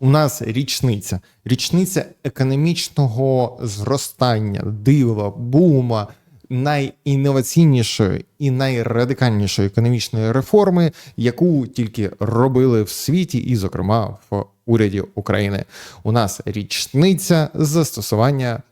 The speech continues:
абсолютно ідіотської і популістичної програми кешбеку,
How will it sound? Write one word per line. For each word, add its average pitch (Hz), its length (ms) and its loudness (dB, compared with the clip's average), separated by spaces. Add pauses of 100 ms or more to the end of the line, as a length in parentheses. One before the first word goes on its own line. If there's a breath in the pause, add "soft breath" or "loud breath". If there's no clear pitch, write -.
абсолютно 127 440 2 (180)
ідіотської 127 800 2 (220 loud breath)
і 196 100 4
популістичної 107 680 -2 (640)
програми 101 560 -2
кешбеку, 196 520 2